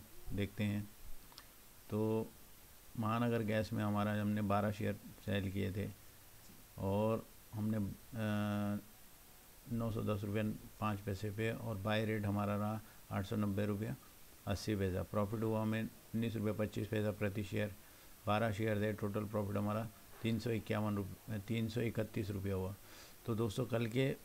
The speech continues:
ट्रेडिंग सेशन में हमें एक, एक हज़ार पाँच सौ उनतीस रुपये पचास पैसे का प्रॉफिट हुआ। अगर इसका आधा कर लें तो साढ़े सात सौ रुपये, साढ़े सात सौ रुपये यानी कि एक लाख के पॉइंट सेवन फ़ाइव परसेंट।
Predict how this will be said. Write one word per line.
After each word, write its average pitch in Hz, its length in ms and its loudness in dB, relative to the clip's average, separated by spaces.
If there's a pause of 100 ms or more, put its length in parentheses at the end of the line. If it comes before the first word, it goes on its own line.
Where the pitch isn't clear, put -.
(200)
ट्रेडिंग 120 300 4
सेशन 113 340 2
में 120 120 4
हमें 117 300 2
एक, 117 340 2 (420)
एक 120 200 2
हज़ार 113 260 4
पाँच 110 360 -2
सौ 123 120 -2
उनतीस 117 500 0
रुपये 113 180 2
पचास 110 440 0
पैसे 101 200 0
का 104 60 0
प्रॉफिट 95 360 -2
हुआ। 95 200 -4 (340)
अगर 113 200 4
इसका 120 260 4
आधा 113 300 6
कर 110 160 4
लें 117 240 4 (180)
तो 107 100 6
साढ़े 110 260 6
सात 101 180 4
सौ - 140 0
रुपये, 92 300 0 (460)
साढ़े 113 200 4
सात 113 240 2
सौ 123 100 4
रुपये 120 260 6
यानी 113 300 6
कि 123 440 2
एक 104 80 4
लाख 110 260 4
के 139 80 6
पॉइंट 104 300 4
सेवन 107 280 8
फ़ाइव 98 200 4
परसेंट। 90 420 2